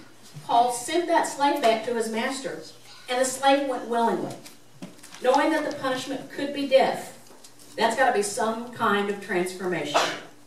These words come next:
I'd love to tell you that everything in our world is perfect, that we live in a forgiving world with no barriers, where everyone is transformed by Christ, but that's simply not the case.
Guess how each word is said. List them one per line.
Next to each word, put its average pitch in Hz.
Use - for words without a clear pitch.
I'd 208
love 247
to 320
tell 311
you 302
that 185
everything 240
in 240
our 233
world 233
is -
perfect, -
that 190
we 190
live 220
in 233
a -
forgiving 247
world 240
with 226
no 220
barriers, 214
where 214
everyone 220
is 233
transformed 220
by 220
Christ, 180
but 190
that's -
simply 220
not 185
the 180
case. -